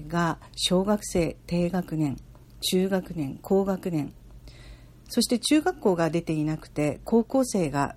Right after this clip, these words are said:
出場したのですけれども、その小学校の低学年の子の中で一位取る子がいましたし、中学年からも一位、また高学年からも一位、そして中学校は出ていなかったので、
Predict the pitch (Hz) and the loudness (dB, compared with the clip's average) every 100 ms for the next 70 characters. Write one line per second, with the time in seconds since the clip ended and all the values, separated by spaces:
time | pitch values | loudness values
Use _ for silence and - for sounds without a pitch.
0 | - - - 160 156 147 - 147 131 139 | -8 -8 -6 -4 -4 -4 -4 -4 -4 -8
1 | - 143 131 147 180 208 - - - - | -10 -8 -8 -4 -2 -2 -6 -20 -20 -20
2 | - - - - - 202 202 226 - - | -20 -20 -20 -14 -2 2 4 4 2 2
3 | 233 254 262 262 - 175 156 131 - 185 | 6 6 6 0 0 0 0 -6 -2 0
4 | 220 240 254 233 180 151 - - - - | 2 2 2 2 0 -6 -12 -20 -20 -20
5 | - - - - 160 156 151 - - 156 | -20 -20 -18 -6 -2 0 0 -2 -4 -4
6 | 147 139 156 139 170 - - 175 147 - | -4 -4 -4 -4 -6 -2 0 0 -2 -6
7 | - 156 143 143 143 147 156 151 - 147 | -6 -4 -2 -4 -6 -4 -4 -2 -4 -2
8 | - 170 - - - 202 220 226 226 214 | 0 0 -2 -8 -4 0 2 2 0 -2
9 | 180 143 127 139 127 - 147 - - - | -2 -4 -4 -6 -6 -6 -6 -8 -14 -20
10 | - - 180 170 - 220 233 370 277 254 | -20 -8 -4 -2 0 0 2 2 2 2
11 | - 147 127 - 135 - 143 123 - - | 0 -2 -4 -4 -4 -2 -4 -6 -14 -20
12 | - - - - 233 - 262 254 - - | -20 -18 -6 -2 0 2 4 4 0 0
13 | 233 240 240 - 160 156 151 143 143 151 | 2 2 2 0 -2 -2 -2 -4 -4 -4
14 | 160 - 147 139 143 156 160 | -4 -6 -8 -8 -4 -4 -6